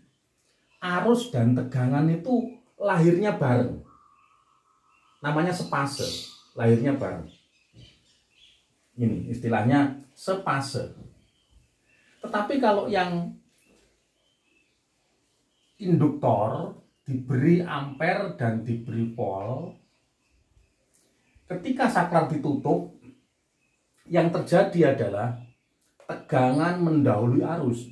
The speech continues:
Artinya lahirnya itu tegangan lahir lebih dulu, setelah itu arusnya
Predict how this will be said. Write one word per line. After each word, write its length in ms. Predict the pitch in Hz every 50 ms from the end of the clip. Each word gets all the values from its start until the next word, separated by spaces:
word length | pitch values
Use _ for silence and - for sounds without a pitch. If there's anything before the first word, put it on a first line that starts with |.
| - -
Artinya 480 | 165 170 - - 202 226 262 262 233 - - - - _ _ _ _ _ _ _ _ _ -
lahirnya 800 | 190 185 170 147 139 151 156 156 156 170 180 190 190 190 190 190
itu 140 | - 262 262
tegangan 600 | - - - - - 127 113 113 151 - 202 202 185
lahir 260 | 151 139 143 143 123
lebih 380 | 151 151 - - 156 147 -
dulu, 320 | - 120 120 120 180 226 233
setelah 320 | - - 127 113 110 113
itu 120 | 120 120 -
arusnya 500 | - 165 170 190 190 - 165 160 127 113